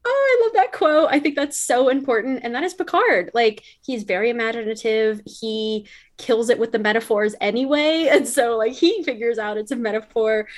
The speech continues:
pretty quickly on. But I like the fact too that he also has, he knows that, yes, this is a metaphor, but I have to understand the context of the story. And so this whole scene where he's getting to talk to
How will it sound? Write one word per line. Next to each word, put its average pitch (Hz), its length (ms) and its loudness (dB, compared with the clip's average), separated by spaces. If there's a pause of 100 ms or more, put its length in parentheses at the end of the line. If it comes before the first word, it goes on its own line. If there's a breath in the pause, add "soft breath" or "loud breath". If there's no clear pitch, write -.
(140 loud breath)
pretty 220 220 -6
quickly 220 340 2
on. 202 480 -2 (380 loud breath)
But 220 160 0
I 226 100 4
like 226 260 0
the 220 80 -4
fact 214 320 -10
too 233 140 -6
that 220 140 -6
he - 160 -12
also 202 520 -2
has, 202 280 -10 (100)
he - 200 -10
knows 202 520 0
that, - 160 -4
yes, 247 300 0
this 208 160 -6
is - 60 -10
a - 40 -8
metaphor, 190 640 -4
but 165 360 -2 (100)
I 214 80 -2
have 202 180 -8
to 208 80 -8
understand 180 400 -8
the 165 60 -8
context - 520 -10
of - 120 -10
the - 80 -14
story. - 580 -8 (320 loud breath)
And 202 240 -2
so 202 240 0
this 202 180 -4
whole 190 320 -4
scene 196 360 -4
where 196 100 -2
he's 190 140 -6
getting 196 260 -6
to 196 100 -8
talk 185 420 -8
to 185 300 -2